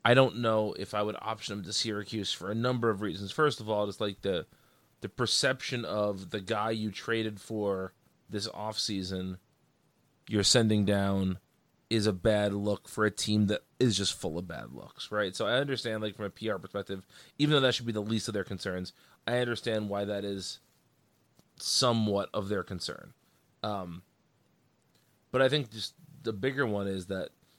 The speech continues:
if Diaz goes down today, who is going to be getting Diaz's innings? 'Cause I don't,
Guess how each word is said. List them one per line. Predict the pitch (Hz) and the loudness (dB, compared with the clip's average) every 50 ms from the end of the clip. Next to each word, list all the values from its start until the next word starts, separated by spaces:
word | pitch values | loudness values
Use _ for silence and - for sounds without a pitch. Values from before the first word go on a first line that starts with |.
| _ _ _ _ _ _ _ _ _ _ _ _ _ _ _ _ _ - | _ _ _ _ _ _ _ _ _ _ _ _ _ _ _ _ _ -8
if | 123 113 101 95 | -6 -6 -8 -6
Diaz | - 127 156 175 180 170 170 151 | -4 -2 0 2 2 2 2 0
goes | - - 127 120 113 98 | 0 0 0 0 0 0
down | 92 - 117 117 123 120 117 107 | 0 -2 -2 0 -2 -2 -4 -4
today, | - - 104 90 101 110 113 110 98 85 64 58 65 - - _ _ _ _ _ _ _ _ _ _ _ _ _ _ | -6 -6 -6 -4 -2 -2 -2 -2 -2 -6 -6 -8 -10 -12 -16 _ _ _ _ _ _ _ _ _ _ _ _ _ _
who | - - - 143 156 160 160 | -14 -4 -2 2 2 2 2
is | 139 117 | 2 0
going | - 135 127 123 107 | 0 -2 -2 -2 -2
to | - | -4
be | 107 113 | -6 -4
getting | 104 107 113 107 107 104 | 0 2 4 4 4 4
Diaz's | 95 104 107 104 98 95 95 92 98 | 4 4 4 2 2 0 -2 -4 -6
innings? | 101 92 73 58 58 - - - - - - _ _ _ _ _ _ _ _ _ _ _ _ _ _ _ _ _ _ _ - | -6 -6 -8 -8 -10 -10 -10 -10 -10 -10 -12 _ _ _ _ _ _ _ _ _ _ _ _ _ _ _ _ _ _ _ -14
'Cause | - 123 - - | -14 -14 -8 -4
I | 131 151 | 0 2
don't, | 175 190 190 131 | 4 4 2 0